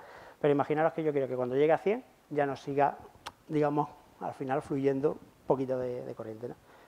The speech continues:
Yo lo que hago es que lo enchufo. Ay,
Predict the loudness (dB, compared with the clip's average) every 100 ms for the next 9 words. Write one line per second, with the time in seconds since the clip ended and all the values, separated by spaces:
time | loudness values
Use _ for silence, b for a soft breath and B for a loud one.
0 | b -4 0 0 0 0 -4 -6 -6 -4
1 | -6 -2 0 0 -4 -16 _ _ -20 -20
2 | _ _ _ -20 _ _ _ _ _ _
3 | _ _ _ _ _ -6